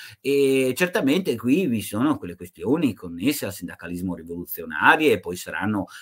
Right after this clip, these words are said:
la costruzione di un sistema corporativo che è tipico di, così, sarà tipico di una certa visione economica e sociale del fascismo, eh, connessa a questa idea della terza via. Appunto abbiamo detto il fascismo di sinistra, il cosiddetto fascismo di sinistra dei fratelli De Ambris e,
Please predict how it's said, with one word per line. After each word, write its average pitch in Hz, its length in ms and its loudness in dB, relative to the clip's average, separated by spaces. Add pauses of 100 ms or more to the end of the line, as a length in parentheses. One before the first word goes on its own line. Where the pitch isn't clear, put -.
la 82 120 -10
costruzione 98 540 -4
di 90 80 -2
un 90 60 -2
sistema 92 420 -6
corporativo 95 920 -2
che 78 140 -10
è 85 100 -14
tipico 98 540 -10
di, 80 260 -20 (220)
così, 101 340 0
sarà - 240 -6
tipico 110 440 -6
di 78 80 -8
una 78 160 -16
certa 82 340 -14 (520)
visione 76 360 -10
economica 90 520 -2
e 90 40 -6
sociale 104 420 -2
del 92 140 -6
fascismo, 117 520 -2 (100)
eh, 71 260 -20 (140)
connessa 90 440 -10
a - 20 -8
questa - 240 -16
idea 98 300 -2
della 87 200 -2
terza 85 300 -10
via. - 260 -20 (340)
Appunto 185 420 4
abbiamo 104 300 2
detto 90 320 -6
il - 80 -18
fascismo 95 400 -4
di 78 100 -12
sinistra, 90 500 -4
il - 80 -20
cosiddetto 82 380 -8
fascismo 87 340 -8
di 87 80 -8
sinistra 90 440 -8
dei 78 100 -16
fratelli 82 440 -8
De 92 140 0
Ambris 90 520 0
e, 76 180 -12